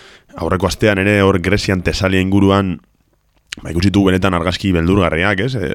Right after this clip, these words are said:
bi urtetako euria egun batean edo bi egunetan bota du, eta, bueno, ba,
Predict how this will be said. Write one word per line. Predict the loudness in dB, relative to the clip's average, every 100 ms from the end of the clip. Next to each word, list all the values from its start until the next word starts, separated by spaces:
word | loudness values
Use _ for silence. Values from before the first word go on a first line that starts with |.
| -4
bi | -4 -4 0 2
urtetako | 2 2 0 0 2 2 4 4
euria | 2 2 0 -4 -14 -20 -20 -20 -20 -18 -4
egun | 0 2 2
batean | 0 0 0 0 0
edo | 0
bi | 2 2
egunetan | 2 2 0
bota | 0 2 2
du, | 2
eta, | 0 -4 -8
bueno, | -8 -6 -6
ba, | -6